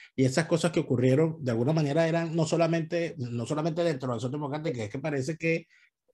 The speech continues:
que en realidad sí generaba mucho ruido lo que se estaba haciendo, quizás porque no estábamos, no estábamos acostumbrados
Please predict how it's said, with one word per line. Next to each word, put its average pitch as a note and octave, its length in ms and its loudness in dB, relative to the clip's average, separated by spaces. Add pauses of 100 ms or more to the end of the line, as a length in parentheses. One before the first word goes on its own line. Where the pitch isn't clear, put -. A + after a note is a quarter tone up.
que B2 120 2
en A#2+ 60 2
realidad A#2 400 0
sí E3 200 4
generaba E3+ 760 0
mucho D#3 380 0
ruido F3 280 2
lo F3 120 -2
que D3+ 80 -4
se C3 100 -6
estaba B2+ 260 -4
haciendo, E3+ 480 -6 (220)
quizás B2+ 240 -2
porque D#3+ 180 -2
no D3+ 100 -2
estábamos, E3 640 -2
no C3 160 -2
estábamos D#3 360 -2
acostumbrados C3 680 -2